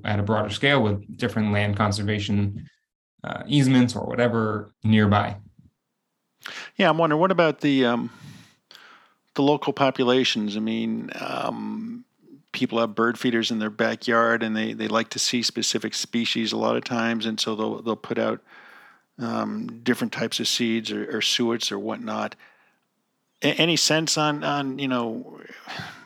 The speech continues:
Speaker 2: what the, the local population is thinking about this, or, or whether they are trying to provide the, um, the feeds that, um, some of these traditional birds relied on and, and hope that they'll stick around?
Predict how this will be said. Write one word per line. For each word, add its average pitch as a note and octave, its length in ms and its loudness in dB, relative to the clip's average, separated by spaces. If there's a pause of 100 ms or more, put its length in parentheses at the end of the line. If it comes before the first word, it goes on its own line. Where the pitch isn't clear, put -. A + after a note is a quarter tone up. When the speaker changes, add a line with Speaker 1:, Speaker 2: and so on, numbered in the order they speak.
(540)
Speaker 2:
what A#2+ 400 0
the, B2 240 2
the A#2 100 -6
local A#2 260 0
population A#2 640 0
is G#2+ 160 -2
thinking B2+ 360 -4
about B2+ 320 -2
this, C3 320 0
or, G#2+ 240 -2
or G#2 80 -2
whether A2 320 -2
they A2+ 100 0
are G#2+ 120 0
trying A2+ 420 -2
to G#2+ 340 -2 (600)
provide A#2 640 0
the, A2+ 300 -2
um, A2 380 -8 (480)
the - 80 -10
feeds B2+ 520 0
that, A#2 320 -2
um, A2 300 -2 (420)
some B2+ 200 0
of B2+ 40 6
these A#2+ 100 4
traditional A#2 480 0
birds A2+ 440 0 (600)
relied A2+ 420 2
on A#2 220 0
and, G#2+ 200 -4
and A2 160 -8 (140)
hope - 240 -4
that G#2+ 140 0
they'll A2 100 2
stick - 300 -2
around? A2+ 340 -4